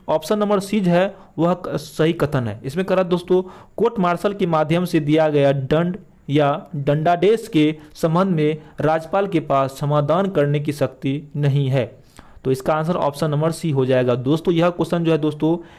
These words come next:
बीपीएससी के एग्जाम में पूछा गया यह क्वेश्चन है,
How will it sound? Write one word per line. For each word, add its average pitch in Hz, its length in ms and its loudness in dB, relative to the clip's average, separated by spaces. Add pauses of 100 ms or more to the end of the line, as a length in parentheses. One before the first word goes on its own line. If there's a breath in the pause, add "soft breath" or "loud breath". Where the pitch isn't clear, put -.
(280 loud breath)
बीपीएससी 208 600 0
के 226 140 0
एग्जाम 180 380 0
में 180 100 0
पूछा 165 280 -2
गया 156 160 2
यह 147 200 2
क्वेश्चन 143 380 -2
है, 104 140 -4